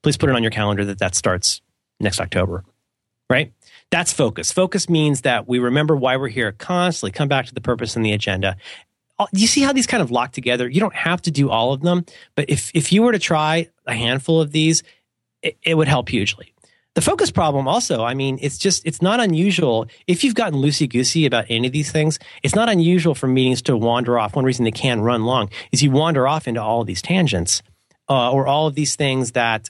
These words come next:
could be discussed better somewhere else that get you away from my definition of a meeting, which is the right people for the right problem are in a room together to figure out what they need to do to get back to work.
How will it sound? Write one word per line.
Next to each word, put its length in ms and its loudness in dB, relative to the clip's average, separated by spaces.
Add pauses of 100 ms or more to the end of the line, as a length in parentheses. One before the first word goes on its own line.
could 180 0
be 100 0
discussed 380 -2
better 200 0
somewhere 460 0
else 260 0 (300)
that 100 -2
get 200 0
you 60 4
away 280 4
from 480 -2
my 160 0
definition 440 -6
of 120 -10
a 40 -6
meeting, 360 -6 (220)
which 200 0
is 220 0 (300)
the 100 0
right 260 0
people 320 -2
for 140 -2
the 100 0
right 220 -2
problem 400 -4
are 140 0
in 100 0
a 60 0
room 260 0
together 520 -2 (260)
to 80 -2
figure 320 0
out 180 0
what 180 0
they 100 -2
need 160 -2
to 60 -2
do 160 0
to 100 0
get 140 -4
back 220 -6
to 80 -4
work. 260 -8